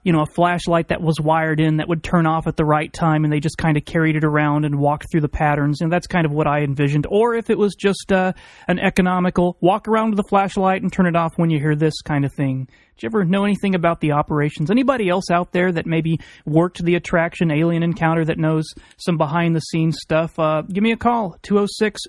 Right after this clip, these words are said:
twenty, thirty, two two seven, or, uh, drop me an email, podcast at disneyfans dot com, when it's working. Um, I'd like to hear some comments on it.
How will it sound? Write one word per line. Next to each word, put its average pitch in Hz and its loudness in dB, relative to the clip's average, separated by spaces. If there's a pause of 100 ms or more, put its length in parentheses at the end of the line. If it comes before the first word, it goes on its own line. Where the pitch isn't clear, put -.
twenty, 208 0
thirty, 196 0
two 196 0
two 196 0
seven, 180 0
or, 165 0
uh, 156 0
drop 160 -2
me 170 0
an 156 2
email, 151 0
podcast 160 -2
at 175 -4
disneyfans 160 0
dot 156 -4
com, 147 0
when 143 0
it's 135 -6
working. 160 2 (480)
Um, 151 -2
I'd 196 0
like 214 0
to - -8
hear 233 0
some 226 2
comments 233 -2
on 135 -4
it. - -18